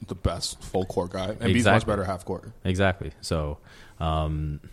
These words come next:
Speaker 2: and I think that plays right into the Raptors' hands. If they try to slow it down,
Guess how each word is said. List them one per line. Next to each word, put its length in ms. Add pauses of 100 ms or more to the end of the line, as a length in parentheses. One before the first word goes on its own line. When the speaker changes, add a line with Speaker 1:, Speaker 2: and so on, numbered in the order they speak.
(160)
Speaker 2:
and 380
I 80
think 280
that 160
plays 200
right 160
into 180
the 80
Raptors' 320
hands. 260
If 100
they 100
try 180
to 100
slow 260
it 80
down, 360